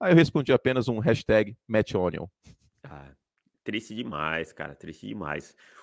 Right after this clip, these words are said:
Speaker 2: O ataque dos Patriots é, é desconexo. E assim, ó, eu vou falar um negócio que o torcedor dos Patriots não vai gostar aqui. O time dos Patriots, o elenco, não é pra tá jogando essa bolinha que tá. Tem jogadores de mais qualidade, era pra tá jogando melhor.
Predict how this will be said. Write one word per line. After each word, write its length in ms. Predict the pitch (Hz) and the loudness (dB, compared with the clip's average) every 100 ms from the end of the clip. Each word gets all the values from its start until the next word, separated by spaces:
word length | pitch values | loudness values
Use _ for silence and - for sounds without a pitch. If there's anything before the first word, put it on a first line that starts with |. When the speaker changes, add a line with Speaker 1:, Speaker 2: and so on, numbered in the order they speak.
| _ | _
Speaker 2:
O 80 | 95 | 0
ataque 340 | 98 92 - | 2 0 -2
dos 160 | 110 120 | -8 -10
Patriots 480 | - 90 95 113 - | -4 -4 -4 -8 -6
é, 260 | 104 104 - | -6 -6 -4
é 80 | 104 | -6
desconexo. 560 | - - 117 101 - - - _ | -6 -6 -4 -4 -6 -16 -20 _
E 120 | 120 | 0
assim, 240 | 135 - 139 | 0 0 -4
ó, 160 | 87 - _ _ _ _ | -4 -6 _ _ _ _
eu 100 | 92 | -2
vou 100 | 98 | 0
falar 220 | - 143 | 4 4
um 60 | 175 | 4
negócio 300 | 233 - - | 2 0 0
que 20 | |
o 40 | - | -6
torcedor 300 | 196 180 196 | -6 -6 -8
dos 120 | 190 | -6
Patriots 420 | - 185 190 - | -8 -6 -8 -12
não 120 | 233 | -8
vai 120 | 214 175 | -6 -6
gostar 300 | 180 - 427 | -8 -8 -8
aqui. 400 | - 131 - - _ _ _ _ _ _ _ _ _ | -2 -2 -4 -12 _ _ _ _ _ _ _ _ _
O 120 | - | -12
time 420 | - - 165 226 220 | -10 -4 -2 0 -2
dos 160 | 160 | -4
Patriots, 460 | - 131 120 120 - - | 4 4 4 -4 -6 2
o 140 | 123 | 6
elenco, 800 | 117 110 120 156 170 196 233 277 - - _ _ _ _ | 8 8 6 4 4 10 12 10 8 -6 _ _ _ _
não 260 | 113 135 127 | 4 6 8
é 60 | |
pra 100 | 139 | 6
tá 140 | - 160 | 2 0
jogando 300 | 156 147 156 | 0 0 -2
essa 180 | 160 147 | -2 -2
bolinha 340 | 156 151 160 | -2 -4 -8
que 120 | - | -10
tá. 280 | - 101 - _ _ | -2 -2 -2 _ _
Tem 140 | 113 117 | -6 -2
jogadores 420 | 127 127 127 131 | 2 2 0 -4
de 80 | 131 | -2
mais 200 | 127 - | -2 0
qualidade, 420 | 135 120 110 117 | -2 2 2 4
era 100 | 123 | 0
pra 100 | 123 | 0
tá 120 | 131 | -4
jogando 260 | 123 120 127 | -2 -4 -4
melhor. 360 | 135 95 80 | -4 -6 -6